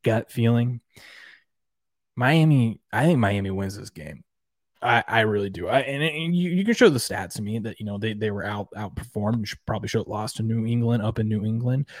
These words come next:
Uh, but they got it done. And you can show me that Tua's Q B R was trash. It was, like, thirty-six. Yeah, I get it. You tell me that Buffalo statistical-,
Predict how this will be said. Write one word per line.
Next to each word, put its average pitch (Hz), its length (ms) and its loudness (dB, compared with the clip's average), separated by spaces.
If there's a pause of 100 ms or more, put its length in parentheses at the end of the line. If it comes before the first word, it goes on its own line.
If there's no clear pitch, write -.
(140)
Uh, 120 140 2
but 147 140 0
they 101 100 4
got 214 120 4
it 104 100 2
done. 107 120 4
And 127 100 8
you 147 80 6
can 147 120 4
show 143 200 6
me 143 120 6
that 120 200 2
Tua's 117 340 4
Q 120 160 2
B 117 100 0
R 107 220 0
was 113 120 -4
trash. 107 520 -4
It 120 80 -8
was, 104 120 -12
like, 98 180 -10
thirty-six. 107 680 -4 (400)
Yeah, 165 180 2
I 180 60 4
get 117 160 4
it. 135 120 4 (720)
You - 60 6
tell 127 140 10
me 117 60 8
that 110 120 4
Buffalo 113 320 4
statistical-, - 560 -6